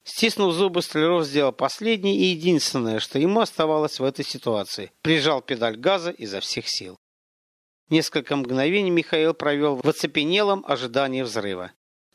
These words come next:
Смерть не за горами, а за плечами, изрек Олег какую-то смутно знакомую пословицу. «Ну ты балагур, мля!»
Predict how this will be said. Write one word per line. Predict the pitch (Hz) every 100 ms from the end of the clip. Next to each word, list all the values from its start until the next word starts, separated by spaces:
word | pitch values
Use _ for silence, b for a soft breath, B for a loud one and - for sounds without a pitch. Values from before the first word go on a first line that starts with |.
| -
Смерть | 185 202 170
не |
за | 120 123
горами, | 135 202 269 247 226
а |
за | 120 101
плечами, | 104 101 - 156 160 151 143 -
изрек | 139 143 139 -
Олег | 151 180
какую-то | 143 - 151 131 127 -
смутно | - 147 175 180 165
знакомую | 131 131 - 139 143
пословицу. | 120 127 - 110 95 - - 92
«Ну | 107 151 185
ты | 214
балагур, | 180 185 180 175 147 143 131 123
мля!» | 135 135 117 104